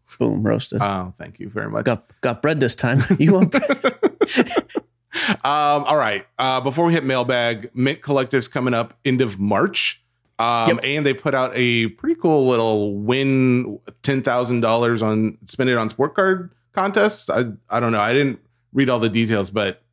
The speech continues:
Speaker 2: honestly, ten thousand dollars for free, I'll take it. Why not? Um, it makes me think of,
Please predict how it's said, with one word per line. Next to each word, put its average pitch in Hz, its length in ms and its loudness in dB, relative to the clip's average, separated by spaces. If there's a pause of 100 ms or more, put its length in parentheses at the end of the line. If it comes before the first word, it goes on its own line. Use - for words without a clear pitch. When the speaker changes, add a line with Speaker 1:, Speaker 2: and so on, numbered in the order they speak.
(160)
Speaker 2:
honestly, 104 600 0 (360)
ten 123 140 0
thousand 117 260 0
dollars 104 240 2
for 104 120 -2
free, 120 320 2 (1120)
I'll 104 120 -4
take 98 200 -2
it. 127 180 -2 (100)
Why 107 140 -2
not? 131 260 -4 (520)
Um, 113 480 0
it 120 120 0
makes 135 440 -2
me 143 280 2
think 113 300 -2
of, 110 440 0